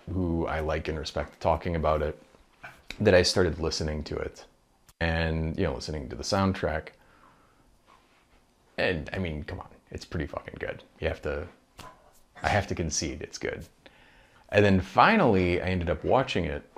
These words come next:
with my mom and sister in L A, um, several years ago now. And in those,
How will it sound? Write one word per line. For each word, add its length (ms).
with 200
my 80
mom 220
and 120
sister 540
in 160
L 180
A, 360
um, 280
several 340
years 260
ago 180
now. 220
And 480
in 180
those, 920